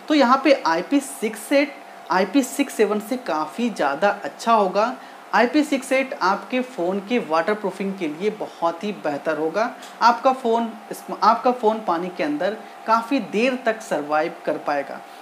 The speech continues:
तो I hope कि आपको समझ में आ गया होगा कि smartphone में waterproofing कैसे काम करती है और smartphone में आईपी rating क्या होती है, कैसे आपका phone पानी के अंदर survive कर पाता है।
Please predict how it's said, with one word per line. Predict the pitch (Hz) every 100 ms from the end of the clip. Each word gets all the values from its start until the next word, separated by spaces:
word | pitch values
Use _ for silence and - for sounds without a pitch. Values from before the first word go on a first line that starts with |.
| -
तो | 269
I | 269
hope | 226 294 -
कि | 294
आपको | 277 262
समझ | 254 233
में | 220 247
आ | 240 160 185
गया | 233
होगा | 190 147 170 233 - - -
कि | 302
smartphone | 285 240 247 247 233
में | 233
waterproofing | 214 170 190 160 180 196
कैसे | 185 156 -
काम | 165 147 151 190
करती | 185 175 196
है | 175 185 208 - -
और | 240
smartphone | 240 233 240 240 233 226
में | 233 247
आईपी | - 165 175 240
rating | 180 185 220 -
क्या | - 165
होती | 202 214 233
है, | 220 247
कैसे | 247 240 240 247 311 311
आपका | - 196 202 226
phone | 220 185 185 196 196 - -
पानी | 185 214
के | 214 208
अंदर | 165 160 185
survive | 190 160 151 151 165 -
कर | 156
पाता | 143 139 127 135
है। | -